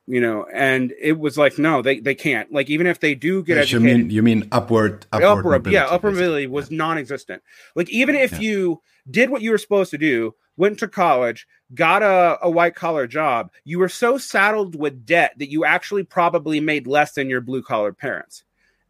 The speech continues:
Speaker 1: And, um, that experience was, you know, just, it shattered any,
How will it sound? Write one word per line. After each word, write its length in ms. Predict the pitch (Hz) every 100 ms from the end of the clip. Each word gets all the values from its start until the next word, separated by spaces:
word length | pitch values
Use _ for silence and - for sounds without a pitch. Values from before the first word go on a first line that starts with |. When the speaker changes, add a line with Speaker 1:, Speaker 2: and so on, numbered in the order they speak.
| -
Speaker 1:
And, 640 | 160 165 156 147 143 - _ _ _ _ _ _
um, 540 | - 160 160 151 143 - _ _ _ _ _ _ _ _ _ _ _ _
that 240 | 156 180 185
experience 840 | 185 - - 240 226 214 185 175 -
was, 340 | 160 135 - _ _ _ _ _ _ _ _ _
you 100 | 165
know, 220 | 156 147
just, 300 | 143 151 - _ _ -
it 140 | 196
shattered 680 | 175 - 185 180 175 165 143 -
any, 580 | 151 156 147 139 127 113